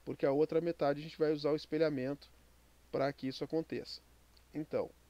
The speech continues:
seguindo aqui a lógica, a gente vai abrindo aqui. Ó, deixamos mais fininho na ponta. E agora muda pra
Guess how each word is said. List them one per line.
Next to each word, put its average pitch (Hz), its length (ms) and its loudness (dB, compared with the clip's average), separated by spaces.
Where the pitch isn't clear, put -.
seguindo 127 540 -8
aqui 117 340 -8
a 131 80 -2
lógica, 123 540 -2
a 135 100 -6
gente 127 340 -8
vai 123 440 -2
abrindo 135 540 0
aqui. 107 320 -8
Ó, 85 100 -10
deixamos 143 420 -2
mais 151 260 0
fininho 135 360 -4
na 135 120 -6
ponta. 147 460 -4
E 147 120 2
agora 143 480 2
muda 139 400 -2
pra 127 260 -4